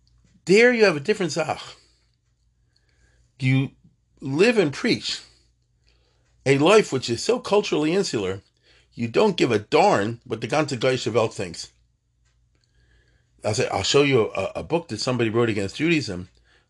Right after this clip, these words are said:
It's Martin Luther, Karl Marx. Who the heck cares? A bunch of hilarious, you know, all going. I'm, just like I'm not interested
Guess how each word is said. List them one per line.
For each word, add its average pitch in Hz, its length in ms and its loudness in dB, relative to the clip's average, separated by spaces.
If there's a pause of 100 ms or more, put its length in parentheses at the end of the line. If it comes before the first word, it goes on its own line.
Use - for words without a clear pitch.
(140)
It's 90 200 -6
Martin 104 300 0
Luther, 156 320 0
Karl 117 280 -2
Marx. 120 280 -6 (260)
Who 269 480 0
the 240 140 -2
heck 208 440 2
cares? 226 800 2 (360)
A 131 80 -8
bunch 220 280 -6
of 196 100 -4
hilarious, 202 480 2
you 196 160 -4
know, 202 180 0
all 202 220 2
going. 196 400 -4 (440)
I'm, 143 160 0
just 185 240 4
like 175 140 2
I'm 165 120 2
not 170 160 2
interested 151 640 -2